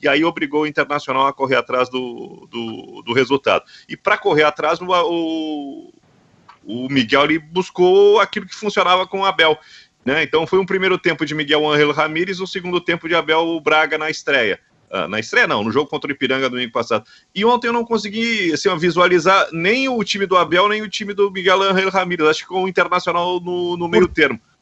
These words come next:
Speaker 1: De
Speaker 2: por que,
Speaker 1: novo
Speaker 2: Kleber? Por que que tu não conseguisse, assim,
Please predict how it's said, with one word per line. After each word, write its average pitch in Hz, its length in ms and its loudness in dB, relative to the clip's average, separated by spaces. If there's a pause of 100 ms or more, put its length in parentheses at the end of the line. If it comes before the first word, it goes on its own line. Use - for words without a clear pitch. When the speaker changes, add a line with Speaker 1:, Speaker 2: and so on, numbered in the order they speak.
(220)
Speaker 1:
De 214 100 0
Speaker 2:
por 214 80 2
que, 226 80 6
Speaker 1:
novo 214 120 4
Speaker 2:
Kleber? 127 420 4 (400)
Por 202 100 -8
que 247 160 -2
que - 80 -12
tu - 80 2
não 175 140 2
conseguisse, 123 580 0
assim, 101 260 -4